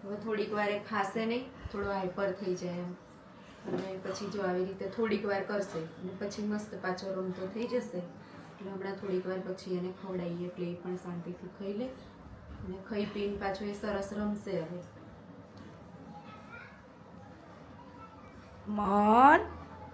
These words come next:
Speaker 1: હે મન? તે જે જે કર્યા કે નહીં ઉઠીને પહેલા હનુમાન દાદાને મસ્ત? મન તો જે જે કરે છે ને બેટા, હનુમાન દાદાને જે જે કરે પછી ખાય.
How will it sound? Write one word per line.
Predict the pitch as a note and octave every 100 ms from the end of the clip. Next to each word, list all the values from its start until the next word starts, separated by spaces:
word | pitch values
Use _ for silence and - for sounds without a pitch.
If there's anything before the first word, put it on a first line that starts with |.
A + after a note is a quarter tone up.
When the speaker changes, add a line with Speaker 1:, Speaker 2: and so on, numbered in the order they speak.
| - - - - - - - - - - - - - - - - - - - - - - - - - - -
Speaker 1:
હે | C#4
મન? | D4+ F#4 A4+ - - - - - - -
તે | C#4
જે | C4+ B3
જે | A3+ C4+
કર્યા | C#4+ D4+ F4
કે | F#4+
નહીં | G#4 A4+ G#4
ઉઠીને | - D4+ D4+ C#4
પહેલા | C#4 C#4
હનુમાન | C4+ B3 B3+ B3+
દાદાને | B3+ B3 B3+ B3+
મસ્ત? | B3+ C4 C4 C#4+
મન | C4+ B3+
તો | C4+
જે | C4 B3 A3+
જે | A#3
કરે | B3 B3 A3
છે | A3+ E4
ને |
બેટા, | G#4+ A4+ A#4 C5 - - - - - - - -
હનુમાન | A3 A#3 A#3+
દાદાને | A#3+ A#3+ A#3+ B3
જે | A#3 A#3
જે | G#3+ A#3+
કરે | B3 A#3+ B3 B3+
પછી | B3 C#4 E4 G4
ખાય. | E4+ B3+